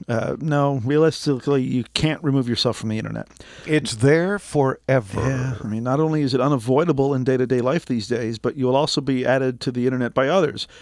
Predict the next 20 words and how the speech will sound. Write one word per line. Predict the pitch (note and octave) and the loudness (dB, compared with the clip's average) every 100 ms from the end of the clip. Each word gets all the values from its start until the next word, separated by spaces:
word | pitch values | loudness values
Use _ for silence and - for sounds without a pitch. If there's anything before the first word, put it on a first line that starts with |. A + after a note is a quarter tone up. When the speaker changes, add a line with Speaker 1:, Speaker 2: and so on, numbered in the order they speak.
| - - | -20 -2
Speaker 1:
whether | A#2 A2 | 2 2
it | G#2+ | 2
be | B2 | 0
by | A2 G#2 | 0 0
people | - C3+ B2+ A2+ | 0 -2 0 -2
on | |
social | G#2 A2+ - G2+ | 0 -2 -2 -4
media | C#3 F#3 C3 G#2+ A2 | -2 -2 0 -2 -4
or | G#2 A2 A2 | -4 -4 -4
by | G#2+ | -2
the | G#2+ | 0
government's | A#2+ B2+ B2 G#2+ | 0 2 2 0
voter | A2+ C3 C#3 | 0 2 2
registration | B2+ C3 A#2+ - F3 - C#3+ | 2 0 -2 0 0 2 2
records | B2+ - G2 G#2+ A2 | 0 -2 -6 -6 -4
or | |
real | A2+ D3+ G3 | 0 2 2
estate | - C#3+ F#2 | 2 0 2
records | A2+ - - - | -2 -2 -10 -4
or | A2 A2+ | -2 -2